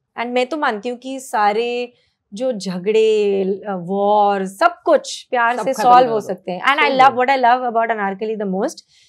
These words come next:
Speaker 1: is वो इतना प्या-, इतने प्यार से
Speaker 2: हाँ।
Speaker 1: उसके अल्फाज इतने मु-, like, सॉफ्ट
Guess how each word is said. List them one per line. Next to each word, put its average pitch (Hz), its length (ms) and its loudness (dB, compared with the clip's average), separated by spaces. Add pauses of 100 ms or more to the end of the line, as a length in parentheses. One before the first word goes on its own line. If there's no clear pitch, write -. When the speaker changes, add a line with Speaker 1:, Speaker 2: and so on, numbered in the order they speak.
(240)
Speaker 1:
is 254 180 2 (840)
वो 214 60 -6
इतना 220 360 -2
प्या-, 233 240 -4
इतने 240 160 -8
प्यार 240 600 4
से 233 100 -6
Speaker 2:
हाँ। 196 220 2
Speaker 1:
उसके 208 360 -4
अल्फाज 226 480 0
इतने 240 720 -8
मु-, 208 400 -10
like, 208 240 -8
सॉफ्ट - 720 -16